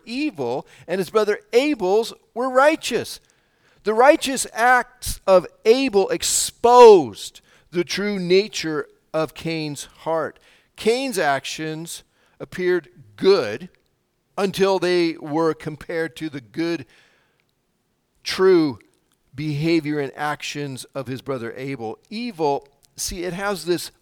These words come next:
warped belief that if it can destroy the righteous,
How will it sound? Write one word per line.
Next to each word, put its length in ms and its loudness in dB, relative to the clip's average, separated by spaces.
warped 580 -4
belief 340 -8
that 160 -8
if 140 -8
it 160 -12
can 180 -10
destroy 1200 -2
the 120 -4
righteous, 760 0